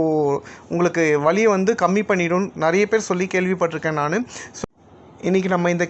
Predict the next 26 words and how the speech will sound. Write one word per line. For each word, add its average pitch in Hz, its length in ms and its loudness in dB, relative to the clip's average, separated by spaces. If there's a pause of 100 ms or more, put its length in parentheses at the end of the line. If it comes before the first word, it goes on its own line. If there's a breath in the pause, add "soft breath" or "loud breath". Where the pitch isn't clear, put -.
கீரையை 226 260 4
வந்து 202 220 2
தோசை 202 360 2 (100)
மாவுல 185 320 2
கலந்து 196 540 2 (240 loud breath)
செய்ய 190 300 2
போறோம். 180 320 2 (180)
என்னன்னா, 226 360 4
இந்த 208 180 2
மாதிரி 202 340 4
தோசை 214 300 2
மாவுல 214 300 4
கலந்துட்டோம்னா, 185 440 2 (100)
குழந்தைங்களுக்கும் 214 600 4
தெரியாது 190 380 2
நம்ம 175 200 2
கீரை 208 300 2
கலந்துருக்கோன்றது. 180 760 2 (240 loud breath)
கொஞ்சம் 214 260 4
கலரா 214 340 6
இருக்கறதுனால 220 360 2
ஒரு 196 200 4
டிஃப்ரெண்ட்டா 214 440 2
இருக்குன்னு 208 160 0
சொல்லிட்டு 190 440 -2
டேஸ்ட்டா 208 360 2